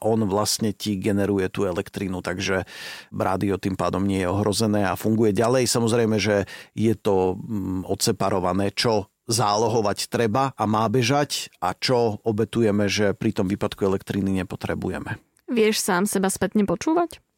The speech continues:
Speaker 1: Musím to robiť a nerobím to rád. To je asi normálne,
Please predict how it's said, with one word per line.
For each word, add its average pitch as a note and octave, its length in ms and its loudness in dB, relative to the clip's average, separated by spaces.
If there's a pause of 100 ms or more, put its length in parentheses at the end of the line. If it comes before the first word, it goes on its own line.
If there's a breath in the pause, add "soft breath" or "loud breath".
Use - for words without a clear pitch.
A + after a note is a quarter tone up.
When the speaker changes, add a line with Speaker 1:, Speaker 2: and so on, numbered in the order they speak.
(500)
Speaker 1:
Musím F3+ 400 4
to B2 80 2
robiť A2+ 560 0 (160)
a E3+ 320 2 (320 loud breath)
nerobím G3+ 480 4
to D3 120 2
rád. G#2+ 280 0 (580 loud breath)
To C3+ 240 4
je G2+ 160 4 (160)
asi G2+ 320 0
normálne, A#2+ 480 4